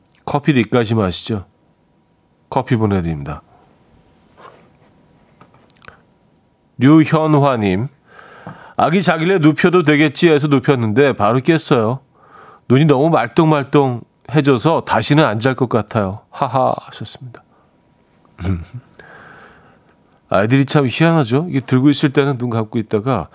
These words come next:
내려놓은 동시에 눈을 뜨잖아요. 이게 각도에 따라서 이렇게 눈 떴다,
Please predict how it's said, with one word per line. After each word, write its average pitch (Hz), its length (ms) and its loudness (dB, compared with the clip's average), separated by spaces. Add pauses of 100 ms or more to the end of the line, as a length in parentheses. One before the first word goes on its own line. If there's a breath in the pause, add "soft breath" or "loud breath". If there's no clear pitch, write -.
(480 loud breath)
내려놓은 151 500 2
동시에 147 500 2
눈을 135 300 2
뜨잖아요. 107 800 -2 (1400 soft breath)
이게 165 120 0
각도에 185 540 2
따라서 180 380 2
이렇게 165 300 2
눈 147 180 0
떴다, 165 600 2